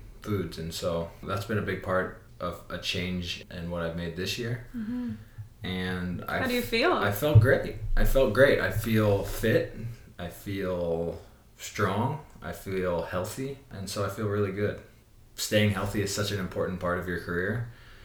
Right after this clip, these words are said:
Speaker 1: and every little advantage I can get is,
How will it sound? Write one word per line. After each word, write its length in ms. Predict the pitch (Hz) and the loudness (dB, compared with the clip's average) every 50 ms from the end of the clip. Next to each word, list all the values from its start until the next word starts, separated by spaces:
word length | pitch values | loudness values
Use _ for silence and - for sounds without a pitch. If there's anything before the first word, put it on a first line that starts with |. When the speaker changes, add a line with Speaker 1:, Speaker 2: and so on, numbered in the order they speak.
| - - - - - - - - - | -20 -20 -20 -20 -20 -20 -20 -16 -8
Speaker 1:
and 380 | - 92 92 90 90 87 90 85 | -4 -2 -2 0 0 -2 -2 -2
every 280 | - - - 98 95 95 | -2 -2 -2 -2 -2 -2
little 320 | 90 95 95 95 92 92 | -2 -2 -2 0 0 -2
advantage 440 | 90 82 85 90 90 90 95 90 90 | -2 -2 -2 -2 -2 -2 -2 -2 -2
I 120 | 87 82 | -2 -2
can 180 | - 87 85 85 | -2 -4 -4 -4
get 320 | 85 90 - - - - - | -2 -2 -2 -2 -4 -6 -8
is, 480 | - 85 90 90 90 - - - - - | -8 -8 -8 -8 -10 -12 -12 -14 -14 -16